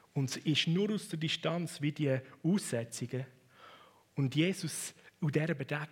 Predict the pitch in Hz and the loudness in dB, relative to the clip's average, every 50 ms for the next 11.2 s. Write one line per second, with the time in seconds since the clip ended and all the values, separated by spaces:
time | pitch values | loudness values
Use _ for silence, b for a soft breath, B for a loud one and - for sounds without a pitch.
0 | - - 143 - - 143 156 - 147 131 120 - - - - 120 117 139 156 156 | -4 0 0 0 0 -2 -2 0 0 0 0 -2 -4 -8 -6 -6 -4 -4 -4 -6
1 | - - - 107 104 107 - - - - _ _ _ _ _ _ _ _ _ _ | -6 -8 -8 -6 -6 -6 -8 -10 -14 -20 _ _ _ _ _ _ _ _ _ _
2 | _ _ _ _ _ _ _ _ _ _ _ _ _ _ _ _ _ _ _ _ | _ _ _ _ _ _ _ _ _ _ _ _ _ _ _ _ _ _ _ _
3 | _ b b b b b b b b b b _ _ - 120 113 113 - - 107 | _ b b b b b b b b b b _ _ -2 -2 -2 -2 -4 -10 -10
4 | - - - - - 127 117 131 131 123 - 120 120 127 - 113 101 - - - | -10 -10 -6 -4 -2 -2 0 0 0 0 0 -2 -2 -2 -4 -8 -10 -10 -12 -18
5 | B B B B B B B B B B B B B - 143 139 127 131 127 120 | B B B B B B B B B B B B B 0 0 2 2 2 4 4
6 | 165 175 190 190 175 160 160 156 160 160 135 117 - - B B B B B - | 4 4 4 2 0 -2 -2 0 0 -2 -2 -4 -6 -12 B B B B B -4
7 | 123 120 - 165 170 175 180 185 175 B B B B - - _ _ - 175 202 | -4 -2 -2 0 0 2 2 0 0 B B B B -20 -20 _ _ 2 4 4
8 | 214 226 220 - - 143 139 147 160 170 185 151 135 127 175 165 - - - 127 | 6 4 4 4 2 2 2 2 2 2 0 0 0 0 -2 -2 -2 -4 -6 -6
9 | - - 139 143 151 160 156 135 123 - - 117 - - - - - 147 151 156 | -2 0 0 2 2 2 2 0 0 -2 -6 -8 -8 -10 -8 -4 0 0 2 0
10 | 151 - 131 135 147 - - - - 123 127 131 120 - 117 113 113 - - - | 0 0 -2 -2 -2 -4 -4 -2 -2 -2 -2 -2 -2 -2 -4 -4 -4 -6 -8 -6
11 | 104 - - | -6 -6 -8